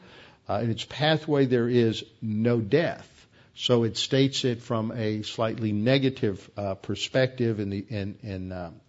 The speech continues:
reinforcing the thought that the way of righteousness is life. Many people today think that the way of life is being able to do whatever you want to do, no matter how immoral or unethical it may be.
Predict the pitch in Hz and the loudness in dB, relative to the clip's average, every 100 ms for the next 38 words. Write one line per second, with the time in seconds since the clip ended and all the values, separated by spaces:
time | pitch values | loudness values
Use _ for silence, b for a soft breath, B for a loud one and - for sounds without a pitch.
0 | - 110 104 92 127 117 110 104 92 95 | -6 -2 -2 -4 -2 -2 -2 -6 -8 -8
1 | - 139 101 - b b b - 110 107 | -4 -2 -2 -6 b b b -6 -2 4
2 | 127 127 104 131 147 147 123 135 120 120 | 6 6 6 2 2 0 -4 -4 -2 -2
3 | - 123 165 151 - - b b b - | -2 -2 -2 -2 -6 -12 b b b 0
4 | 139 135 147 147 117 117 139 135 139 120 | 2 6 4 4 4 4 4 4 0 -2
5 | - 117 123 127 101 123 147 156 127 107 | -2 0 2 2 2 0 0 0 -2 -2
6 | 135 127 127 120 131 131 123 - 139 143 | 0 2 2 0 0 0 -2 0 -2 0
7 | 135 139 131 160 170 117 107 120 123 113 | 0 2 2 0 0 0 0 0 0 0
8 | 127 123 117 117 127 127 123 110 113 123 | 0 0 0 -2 -2 -2 -2 0 0 2
9 | 131 127 131 131 B - 113 117 120 135 | 4 4 4 0 B -8 -2 0 0 0
10 | 131 135 127 123 117 110 107 95 139 139 | 0 0 0 2 2 0 -6 2 4 6
11 | 120 147 | 4 2